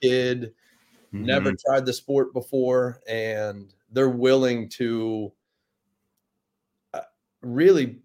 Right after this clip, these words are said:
Speaker 1: put themselves into a totally new arena, which is
Speaker 2: It's so tough, man. You gotta strap up a singlet, right? You gotta go out in front of people, you know, your family, your friends. It, it's,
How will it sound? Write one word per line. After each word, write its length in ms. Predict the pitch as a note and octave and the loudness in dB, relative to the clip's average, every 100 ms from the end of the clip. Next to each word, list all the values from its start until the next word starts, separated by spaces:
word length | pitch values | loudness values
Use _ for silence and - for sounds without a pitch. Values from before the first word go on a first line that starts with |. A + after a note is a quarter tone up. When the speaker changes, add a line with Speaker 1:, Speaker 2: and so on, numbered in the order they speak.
| _ _ | _ _
Speaker 1:
put 200 | F3 F3 | 4 4
themselves 420 | D3 D#3 C3+ B2+ | 2 2 2 2
into 280 | B2+ A#2 G#2+ | 0 -2 -4
a 60 | |
totally 440 | G#2 - D#3+ D3 C3+ | -2 2 4 4 2
new 200 | C3+ B2 | 2 2
arena, 480 | A2 A2 G#2 F2+ - - | 0 -2 -6 -8 -10 -2
which 260 | B2 - | -2 0
is 160 | A#2+ A2+ | 2 2
Speaker 2:
It's 180 | - - | 0 4
so 160 | A3 | 4
tough, 320 | - F#3 E3 | 8 8 8
man. 220 | A#2+ A2+ B2+ | 6 4 4
You 100 | D#3+ | 6
gotta 160 | D3+ | 6
strap 340 | B2 C#3+ C3+ D#3+ | 6 6 6 6
up 140 | D#3 | 2
a 40 | D#3 | 2
singlet, 400 | C#3+ A#2 A2 A2+ | 2 2 4 4
right? 200 | A2+ A2 | 6 6
You 80 | |
gotta 160 | A2 G2+ | 4 4
go 160 | A2 A#2+ | 4 6
out 140 | C#3+ | 6
in 60 | C3 | 4
front 180 | C3 | 2
of 80 | A#2 | 2
people, 260 | A#2 B2 D3 | 2 2 2
you 160 | D3+ | 2
know, 360 | A#2 G#2+ G#2 - - - - | 0 0 -2 -4 -14 -16 -6
your 120 | G#2 | 0
family, 440 | - B2+ C3+ C#3 | 6 6 6 4
your 140 | A#2+ A2 | 0 0
friends. 500 | - B2 B2 B2 - | 0 2 4 2 -4
It, 220 | C3 D#3 D#3+ | 0 2 4
it's, 320 | F#3+ - | 2 0